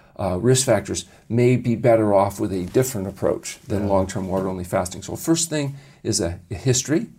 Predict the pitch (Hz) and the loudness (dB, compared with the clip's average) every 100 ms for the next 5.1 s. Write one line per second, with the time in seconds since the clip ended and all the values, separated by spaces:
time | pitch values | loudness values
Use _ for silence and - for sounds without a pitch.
0 | _ _ _ - 104 98 90 107 110 107 | _ _ _ -6 -4 -4 -2 0 0 0
1 | 104 110 156 175 180 175 - 160 120 107 | -2 -4 -4 -2 -2 -2 0 2 4 4
2 | 120 113 120 113 - 113 104 110 107 101 | 4 2 0 0 -2 -2 0 0 0 -4
3 | 101 117 113 - 98 101 98 104 - 92 | -6 -6 -6 -8 -8 -6 -6 -6 -6 -4
4 | 95 90 - 90 - 90 - - - - | -4 -4 -6 -8 -8 -10 -12 -20 -20 -10
5 | 98 | -10